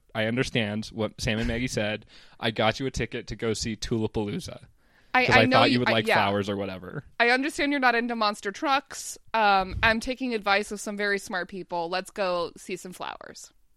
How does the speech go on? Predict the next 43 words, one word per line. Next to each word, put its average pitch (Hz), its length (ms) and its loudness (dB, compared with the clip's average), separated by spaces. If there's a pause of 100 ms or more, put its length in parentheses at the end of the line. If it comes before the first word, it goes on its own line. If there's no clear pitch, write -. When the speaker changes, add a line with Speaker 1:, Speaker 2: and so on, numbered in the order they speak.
(120)
Speaker 1:
Yeah. 95 220 -8 (760)
Um, 104 400 -4 (420)
which - 360 0 (300)
Emma 151 300 -2
turns 135 280 -4
him 120 100 -4
down 104 320 -6
because 101 280 -4
she's 104 240 -6
interested 113 340 -10
in 127 140 -6
Will. 104 300 -6 (400)
She's 147 140 -8
just 170 80 -4
Speaker 2:
Of - 20 -2
Speaker 1:
not 208 120 0
Speaker 2:
course. 233 240 2
Speaker 1:
interested 117 100 -4
in 107 100 -6
him. 107 300 -8
Um, 120 280 -2 (280)
but 123 260 -2
Ken 123 280 0
is, 113 140 -2
of 107 120 -6
course, 104 320 -6
a 98 80 -4 (140)
huge 214 520 -4
douche 127 420 -4
and 120 220 -4
says 113 480 0
that 113 240 -4
he 120 420 -4 (420)
is 113 140 -2
willing 117 260 2
to, 107 360 -4 (300)
quote, - 340 0
"put 151 240 6
up 151 160 -2
with 135 160 2
all 117 200 2
her 113 140 -2
crazy." 139 600 -6